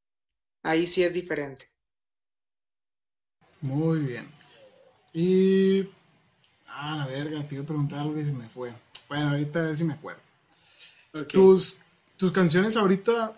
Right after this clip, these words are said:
Speaker 2: las tuyas, tuyas, no, me dices que no las has subido a ningún lado.
Speaker 1: No.
Speaker 2: ¿Y a dónde y cuándo planeas subir tu primer disco?
Speaker 1: Pues mira, el plan inicial era ahora en julio. En julio ya hubiera estado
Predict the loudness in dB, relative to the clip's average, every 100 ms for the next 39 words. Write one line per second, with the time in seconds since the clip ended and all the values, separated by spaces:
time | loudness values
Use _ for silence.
0 | -8 -6 -6 -4 0 2 2 0 0 0
1 | -2 -4 0 0 0 0 0 0 -2 -2
2 | -2 -2 -2 -2 0 0 0 0 2 0
3 | -2 -4 -8 -18 _ _ _ _ _ _
4 | _ _ -4 -4 -4 -12 _ _ _ _
5 | _ _ -4 2 2 2 2 2 2 2
6 | 2 -2 -8 -8 -4 0 0 -2 -8 -14
7 | -14 -16 -12 -6 -4 -4 -6 -6 -8 -6
8 | -4 -4 -4 -6 -4 -4 -4 -6 -14 -20
9 | _ _ -20 -20 _ _ _ _ _ -6
10 | -2 2 2 2 0 0 -4 -6 -2 2
11 | 2 2 -4 0 2 4 2 -2 -8 -6
12 | -4 -2 -2 -2 -6 _ _ _ -14 -2
13 | 2 4 6 6 6 4 2 0 -2 -2
14 | 0 0 0 0 -2 -6 -12 -16